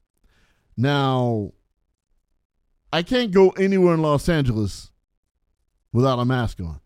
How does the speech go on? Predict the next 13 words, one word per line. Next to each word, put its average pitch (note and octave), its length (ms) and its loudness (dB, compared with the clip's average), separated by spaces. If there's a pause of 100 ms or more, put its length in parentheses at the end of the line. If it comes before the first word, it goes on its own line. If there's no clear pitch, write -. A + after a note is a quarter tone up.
(800)
Anywhere. A#3 560 -4 (100)
You'll F3 200 4
be E3 180 -2
fined, C#3 560 -6 (360)
okay? G#2+ 320 -6 (1160)
I B2 120 -4
get G3+ 260 6
it, - 220 -8
so D#3 140 2
I F3 120 6
wear F#3 260 6
it. - 140 -16 (2000)
Uh, E3 120 -8